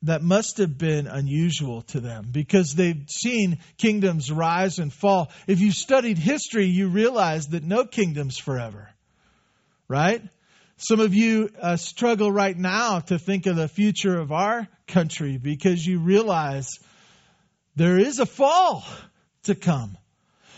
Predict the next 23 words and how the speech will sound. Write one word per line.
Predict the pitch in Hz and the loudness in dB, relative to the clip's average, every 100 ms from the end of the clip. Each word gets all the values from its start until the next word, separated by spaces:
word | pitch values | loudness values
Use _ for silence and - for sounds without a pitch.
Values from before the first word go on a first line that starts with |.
| - | -2
that | 208 208 | 0 2
things | 254 285 233 | 0 -4 0
don't | 320 254 | 0 2
last | 247 262 269 | 0 0 -4
forever. | - 226 214 247 202 123 120 _ _ _ _ _ _ _ _ _ | -6 -2 0 -2 -4 -10 -12 _ _ _ _ _ _ _ _ _
And | 151 | 0
yet, | 170 190 180 - _ _ _ _ | 4 4 2 -6 _ _ _ _
as | 160 165 135 - _ _ 139 | 0 0 -2 -10 _ _ 2
God | 170 190 175 | 4 4 0
promised | - - 214 208 156 131 - - _ - | -4 2 2 2 -2 -6 -10 -16 _ -4
David, | 160 165 147 120 | 0 0 -2 -4
he | 143 139 | -4 -4
says, | - 131 123 - _ _ _ _ _ _ | -6 -8 -10 -16 _ _ _ _ _ _
"But | 139 - | -8 -2
this | 180 175 | -2 -2
kingdom, | - 202 185 196 202 - - - _ | -2 0 0 -2 -4 -8 -20 -20 _
this | 139 143 | -12 -8
kingdom, | - 170 170 175 175 - _ _ _ | -4 -2 -2 -4 -6 -8 _ _ _
this | 147 151 | -10 -10
king, | - 196 180 185 | -4 -2 0 0
this | 165 135 | -2 -6
throne, | - 165 175 196 202 202 - _ _ _ _ _ _ | -4 0 2 2 0 -4 -8 _ _ _ _ _ _
forever, | - - 143 80 143 160 123 95 | -20 -8 -6 -2 0 0 0 -8